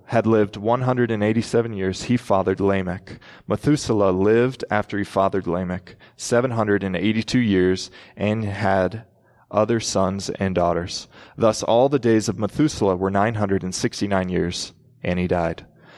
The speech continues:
When Lamech had lived a hundred and eighty-two years, he fathered a son and called his name Noah, saying, "Out of the ground that the Lord has cursed,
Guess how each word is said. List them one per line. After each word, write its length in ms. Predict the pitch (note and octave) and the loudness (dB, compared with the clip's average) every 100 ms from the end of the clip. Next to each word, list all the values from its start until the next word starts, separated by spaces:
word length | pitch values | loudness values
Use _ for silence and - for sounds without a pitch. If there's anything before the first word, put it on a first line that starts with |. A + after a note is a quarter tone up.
| - - _ - | -20 -20 _ -2
When 180 | B2 | 0
Lamech 400 | A2+ C3 D#3 B2+ | 4 2 2 0
had 120 | B2+ A2+ | 2 4
lived 380 | A#2 A#2 - | 4 4 2
a 120 | G2 A2 | -2 0
hundred 240 | C#3 D3 | 2 2
and 100 | C3+ | 2
eighty-two 400 | C3+ C3+ - G3+ | 2 2 0 -2
years, 360 | D3+ A#2 A2 - | 2 2 2 -2
he 60 | |
fathered 400 | A#2 B2 A#2+ A#2 | 0 2 2 0
a 60 | G#2+ | -6
son 440 | - C#3+ G2+ D#2 - | 0 2 2 -2 -8
and 180 | A#2 | -6
called 240 | - B2+ A#2 | 0 2 2
his 180 | A#2+ A#2+ | 0 0
name 220 | B2 A#2 | -2 0
Noah, 400 | A#2+ C3 E2 F#2+ | 2 2 0 -2
saying, 480 | - A#2 A2 G#2+ G2 | 0 0 0 -4 -2
"Out 160 | A2+ B2 | 2 2
of 80 | A#2 | 0
the 80 | A#2 | -6
ground 480 | A2+ A#2+ B2+ D3 | 0 2 2 2
that 140 | C3+ - | 0 0
the 80 | A2 | 0
Lord 320 | A2+ B2+ B2+ | 2 2 2
has 180 | C3+ - | -2 -4
cursed, 540 | - G#2 G2 - | -2 0 0 -6